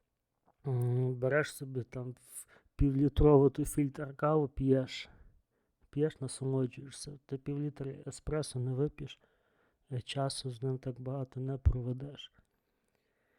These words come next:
От, тому заклик до всіх, е, не вийобуватись,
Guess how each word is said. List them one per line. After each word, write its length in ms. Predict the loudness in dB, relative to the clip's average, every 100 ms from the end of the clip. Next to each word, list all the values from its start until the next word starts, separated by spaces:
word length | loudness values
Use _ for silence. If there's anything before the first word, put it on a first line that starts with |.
| _ _ _ _ _ _ _ _
От, 420 | 10 12 12 6 -8
тому 440 | -6 -4 0 0
заклик 640 | 0 0 0 -2 -6 -8 -8
до 180 | -8 -10
всіх, 580 | -10 -6 0 0 -2
е, 40 | -6
не 340 | -4 -4 -6
вийобуватись, 1080 | -4 -4 -2 -2 -4 -10 -12 -14 -20 -20